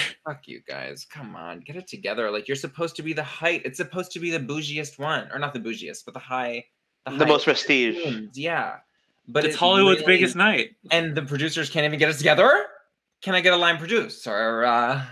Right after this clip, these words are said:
Speaker 1: what's going on?
Speaker 2: I will say the show looked beautiful. It truly felt
Speaker 1: Okay.
Speaker 2: fun.
Speaker 1: Okay.
Speaker 2: Um,
Speaker 3: It was shot very interestingly this year. Like, if it looked like no other award show I've ever seen.
Speaker 2: Yeah.
Speaker 1: Okay.
Speaker 2: It was directed by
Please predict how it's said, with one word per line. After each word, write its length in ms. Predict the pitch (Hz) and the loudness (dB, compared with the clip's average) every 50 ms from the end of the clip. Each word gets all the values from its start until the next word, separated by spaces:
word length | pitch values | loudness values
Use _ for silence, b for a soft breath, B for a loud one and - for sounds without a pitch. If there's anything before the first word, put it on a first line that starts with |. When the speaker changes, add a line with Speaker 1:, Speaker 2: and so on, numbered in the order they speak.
| - - | -14 -16
Speaker 1:
what's 160 | 135 139 - | -18 -16 -14
going 160 | - 117 107 | -12 -12 -2
on? 80 | 95 196 | 2 4
Speaker 2:
I 60 | 196 | 4
will 180 | 214 240 247 - | 6 4 4 4
say 420 | - 240 226 214 185 160 135 - 143 | 6 6 6 8 8 6 4 4 4
the 80 | 165 156 | 4 4
show 320 | - - 190 196 208 208 | 4 6 4 6 6 4
looked 400 | 196 165 151 147 147 - - - | 4 4 4 2 2 0 -6 -2
beautiful. 540 | 135 127 120 104 82 - - - - - - | 2 4 4 4 4 0 -2 -4 -6 0 2
It 220 | 131 139 135 - - | 2 2 2 0 -2
truly 360 | - 175 180 185 185 180 175 | 0 2 2 2 2 0 -2
felt 340 | 170 - - 151 143 127 - | -2 0 2 4 4 4 0
Speaker 1:
Okay. 60 | - - - - - 135 135 | -4 -14 -20 -10 -4 -2 0
Speaker 2:
fun. 360 | 120 101 82 71 71 78 - _ _ - | 0 0 -4 -8 -12 -16 -20 _ _ -14
Speaker 1:
Okay. 220 | 135 139 147 131 127 131 - - _ _ _ _ | -14 -12 -12 -14 -14 -16 -20 -20 _ _ _ _
Speaker 2:
Um, 240 | - 131 127 127 123 | -2 0 0 2 2
Speaker 3:
It 60 | 123 | 2
was 220 | 185 214 233 220 - | 2 2 2 0 -2
shot 500 | - - - - 156 147 196 247 220 175 | -6 -6 -2 2 4 4 4 4 2 2
very 260 | 160 165 160 170 175 170 | 4 4 6 6 6 6
interestingly 760 | - 147 151 147 - 175 165 - - - 135 123 120 117 113 | 4 0 -4 -4 -6 -6 -6 -6 -4 -4 -4 -2 -2 -2 -2
this 280 | 113 113 110 113 - - | -2 -2 -4 -4 -4 -4
year. 160 | 120 113 113 120 | -4 -4 -2 -4
Like, 140 | 123 127 | -2 0
if 260 | 139 147 143 - - 120 | 0 0 0 -2 -4 -2
it 260 | 143 139 - - - | -2 -2 -2 -6 -10
looked 440 | 135 127 143 165 190 - - - 262 | -4 0 2 2 2 0 -2 -2 0
like 160 | 240 226 214 | 0 0 0
no 300 | 151 139 139 143 147 151 | 0 0 2 2 2 2
other 240 | 151 151 151 151 147 | 2 4 4 4 4
award 360 | 139 131 127 131 131 131 127 | 4 4 2 2 2 0 0
show 160 | - 160 143 | 2 2 4
I've 140 | 139 135 120 | 4 4 4
ever 220 | 123 120 117 120 117 | 2 2 2 0 -2
seen. 440 | - - 123 120 - - - - - _ _ _ | -4 -6 -8 -8 -8 -10 -12 -16 -20 _ _ _
Speaker 2:
Yeah. 180 | - 147 131 101 - - | -12 -10 -10 -10 -8 -10
Speaker 1:
Okay. 200 | 202 180 180 185 190 185 190 _ _ _ _ _ - | -10 -10 -10 -12 -16 -20 -20 _ _ _ _ _ -10
Speaker 2:
It 60 | 147 | -8
was 280 | 160 170 170 160 147 - | -6 -6 -6 -8 -10 -12
directed 500 | _ 165 151 147 156 156 - 196 180 156 | _ -8 -8 -8 -8 -8 -10 -12 -10 -6
by 480 | 160 151 143 131 127 123 120 117 - | -6 -4 -4 -4 -6 -8 -10 -12 -14